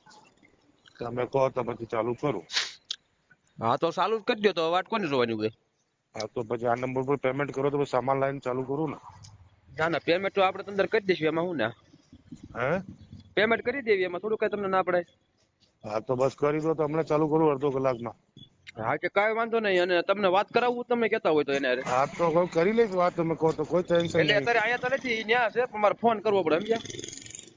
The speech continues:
Speaker 1: હા, તો કોઈ વાંધો, કામ ચાલુ કરાવો, પછી કરી દીધું ફોન, કોઈ ટેન્શન નહીં.
Speaker 2: તમને વાત કરાવો, બરોબર?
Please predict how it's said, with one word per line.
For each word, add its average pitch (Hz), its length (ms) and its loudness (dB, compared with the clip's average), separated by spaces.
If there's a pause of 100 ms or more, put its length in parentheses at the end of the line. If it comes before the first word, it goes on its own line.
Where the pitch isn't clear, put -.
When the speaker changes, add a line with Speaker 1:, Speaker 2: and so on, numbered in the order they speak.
(160)
Speaker 1:
હા, 131 160 0
તો 135 140 -2 (100)
કોઈ 185 220 0
વાંધો, 208 180 2
કામ 185 220 2
ચાલુ 190 260 0
કરાવો, 196 260 2
પછી 180 180 -6
કરી 185 200 0
દીધું 196 200 0
ફોન, 180 220 -2
કોઈ 180 140 2
ટેન્શન 175 340 0
નહીં. 151 200 -2 (880)
Speaker 2:
તમને 180 240 2
વાત 208 220 4
કરાવો, 220 260 4
બરોબર? 214 300 -2